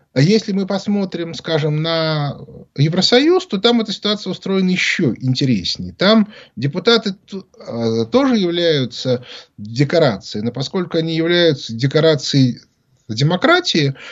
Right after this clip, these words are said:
то п-, по этой причине им очень много платят. Причем не зарплату.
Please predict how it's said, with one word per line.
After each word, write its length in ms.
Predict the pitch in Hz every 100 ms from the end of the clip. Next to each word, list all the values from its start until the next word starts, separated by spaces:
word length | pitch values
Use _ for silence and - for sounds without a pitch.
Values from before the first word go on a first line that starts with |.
| - -
то 260 | - 170 170 _ _ _ - -
п-, 160 | 147 123 - - - - -
по 80 |
этой 340 | 175 226 220 180 147
причине 580 | 196 190 - 285 254 208
им 160 | 196
очень 300 | 233 240 208
много 340 | 180 170 202 185
платят. 540 | - 143 95 - - _ _ _ _ _ _ _ _ _ _ _ _
Причем 320 | 123 226 196
не 140 | 214 233
зарплату. 680 | 220 208 160 110 85 _